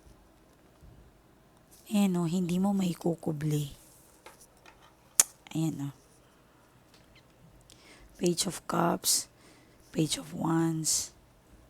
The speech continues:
Knight of Cups. Pero feeling ko may susuyuin siya.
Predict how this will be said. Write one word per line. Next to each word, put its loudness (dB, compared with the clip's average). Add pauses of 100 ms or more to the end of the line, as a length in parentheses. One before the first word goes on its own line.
(480)
Knight 0
of -6
Cups. -2 (320)
Pero 0
feeling 2
ko 6
may 6
susuyuin 2
siya. -4